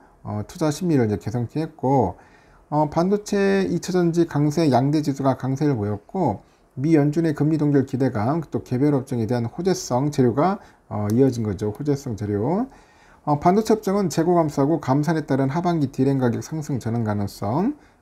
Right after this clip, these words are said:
그 미 정부의 첨단 장비, 어, 수출 통제 유예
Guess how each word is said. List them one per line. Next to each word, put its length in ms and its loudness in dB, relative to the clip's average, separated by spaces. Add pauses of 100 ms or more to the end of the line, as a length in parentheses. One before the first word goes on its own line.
그 260 0
미 200 2
정부의 440 2
첨단 440 -2
장비, 560 2 (480)
어, 100 -4
수출 400 -2
통제 480 2
유예 320 4